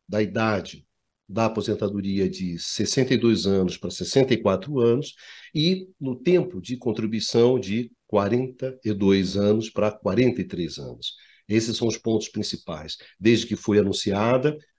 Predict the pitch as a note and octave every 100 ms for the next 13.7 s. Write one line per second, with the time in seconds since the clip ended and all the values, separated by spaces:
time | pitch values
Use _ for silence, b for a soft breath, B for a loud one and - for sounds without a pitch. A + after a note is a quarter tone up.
0 | _ G#2+ G2+ G2 F#2+ - _ _ _ _
1 | _ - A#2+ A2+ G2+ F2+ E2+ E2 _ _
2 | G2 A#2 A#2 G#2 F#2 F2+ F2+ E2+ - -
3 | _ A2+ G#2+ - F#2 F2+ E2 E2 - b
4 | b b - A#2+ A#2+ G#2 G2 G#2+ G2+ G2+
5 | G#2+ G#2 F#2 A2 - B2+ A2 - F#2+ A2+
6 | E3+ F3 A#2 A2+ A#2 G2 E2+ F#2+ F#2 F#2
7 | F2 E2+ F#2+ A2 B2 C3+ - b b -
8 | G#2 A2+ G2+ G2+ - - D3 F3+ - G#2+
9 | G#2+ F#2 G2 G#2+ F#2+ F#2 - F2+ F2 -
10 | F#2 A2 A#2+ C3+ C3+ B B B A2 -
11 | A2 A#2 C#3 A2+ G2+ G2+ F#2 A#2+ A#2 G2+
12 | - G2+ F#2+ A#2 F#2+ F#2 A#2 A2 - -
13 | F#2 G2+ G2 G2 F2 F#2